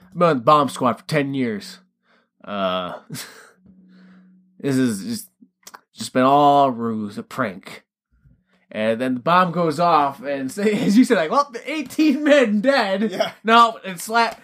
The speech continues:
Speaker 1: slapstick comedy, so it only hurt him. No one else is fine, you know. Um, and after the <laughs> bomb goes off, you see Arnold look like,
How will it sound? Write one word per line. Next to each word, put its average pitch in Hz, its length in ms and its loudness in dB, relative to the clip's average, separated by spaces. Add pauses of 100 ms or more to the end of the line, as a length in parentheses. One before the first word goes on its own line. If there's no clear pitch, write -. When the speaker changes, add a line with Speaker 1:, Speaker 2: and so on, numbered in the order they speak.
Speaker 1:
slapstick 220 560 -4
comedy, 190 460 -6
so 185 180 -4
it 185 40 -4
only 226 220 2
hurt 220 300 -4
him. 208 220 -6
No 202 120 -8
one 208 120 -8
else 202 160 -8
is 170 120 -20
fine, 165 420 -4
you 156 120 -14
know. 120 320 -12 (460)
Um, 127 720 0 (520)
and 175 80 0
after 202 220 2
the 196 100 2
<laughs> - 0 -
bomb 233 440 2
goes 202 340 4
off, 190 160 2
you 180 60 -10
see 208 160 -8
Arnold 190 340 -2
look 160 120 -10
like, 131 180 -8